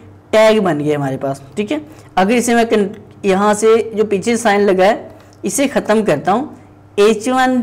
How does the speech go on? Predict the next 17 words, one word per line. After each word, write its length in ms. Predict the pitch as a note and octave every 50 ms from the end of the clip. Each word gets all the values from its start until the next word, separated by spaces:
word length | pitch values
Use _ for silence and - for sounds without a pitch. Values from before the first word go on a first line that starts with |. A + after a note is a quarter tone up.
| A#3+ - - -
को 100 | - A#3+
multiply 520 | A#3 A3 G3+ F3+ F3 F3 A3 G#3 A3+ A3 A3
किया 180 | G#3 A3 G#3 G#3
सिक्स 340 | G#3 - - E3 E3+ - -
के 80 | A#3+
साथ 180 | A3 A#3 A3+ A3+
और 240 | A3+ A3+ A3+ - - -
tab 240 | G3+ F#3+ G3+ G#3 G3+
का 80 | B3
button 220 | A#3 A3+ A3 A3+ A3+
press 240 | A3 G#3 G#3 D4+
करता 280 | - G3 D3+ C3+ - G3
हूँ, 200 | G#3 A#3+ B3 - - - - - - - -
तो 60 | -
यहाँ 400 | G#3 E3+ F3+ F#3+ F#3 A3 B3 C4
देखें 340 | A3+ G3 E3+ - - G#3 A3 -
आपके 440 | - F3+ F3+ F3 F3 - A#3 A#3